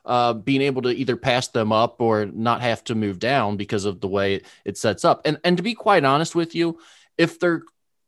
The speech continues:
only trying to get the best football teams in,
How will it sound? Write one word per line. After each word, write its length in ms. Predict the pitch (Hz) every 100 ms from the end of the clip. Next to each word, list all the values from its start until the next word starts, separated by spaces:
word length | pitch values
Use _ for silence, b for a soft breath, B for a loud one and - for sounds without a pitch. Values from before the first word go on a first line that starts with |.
| -
only 400 | 208 254 277 254
trying 360 | - 202 185
to 60 | 160
get 300 | 131 135 - -
the 140 | 120 127
best 480 | 104 117 139 -
football 380 | - 139 131 127
teams 340 | - 127 110 95
in, 260 | 85 85